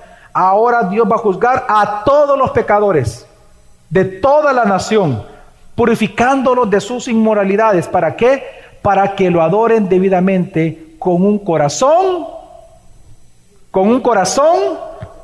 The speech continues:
puro, con un corazón puro, ya purificado por el Señor. Porque es lo que está diciendo él aquí,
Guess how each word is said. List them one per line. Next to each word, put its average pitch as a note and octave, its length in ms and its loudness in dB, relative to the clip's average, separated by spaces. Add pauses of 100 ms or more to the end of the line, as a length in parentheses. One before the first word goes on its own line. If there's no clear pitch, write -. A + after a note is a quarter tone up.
(160)
puro, C4 420 0
con G3 140 0
un A#3+ 120 0
corazón D4+ 800 0 (600)
puro, C#4 800 -2
ya A#3+ 220 0
purificado A3+ 720 -2
por F3+ 120 -4
el D#3+ 120 -6
Señor. D3+ 400 -6 (320)
Porque E3 240 -2
es A#3+ 40 -2
lo C#4 100 -2
que C#4 80 -6
está B3 140 -2
diciendo G#3 380 -2
él D#3 80 -2
aquí, D#3 460 -8